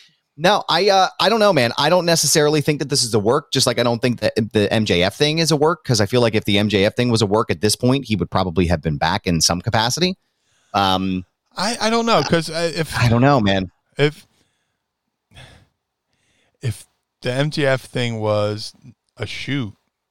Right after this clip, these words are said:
Speaker 1: Brother.
Speaker 2: then what's Tony Khan thinking about letting this guy go on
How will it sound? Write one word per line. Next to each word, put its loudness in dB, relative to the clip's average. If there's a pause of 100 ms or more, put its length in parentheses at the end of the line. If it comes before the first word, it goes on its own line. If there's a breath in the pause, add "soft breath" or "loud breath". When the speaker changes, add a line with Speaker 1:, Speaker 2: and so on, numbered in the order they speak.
(500)
Speaker 1:
Brother. 0 (600)
Speaker 2:
then -8 (1500)
what's -4
Tony -4
Khan -6
thinking -8
about -8
letting -10
this -8
guy -6
go -8
on -12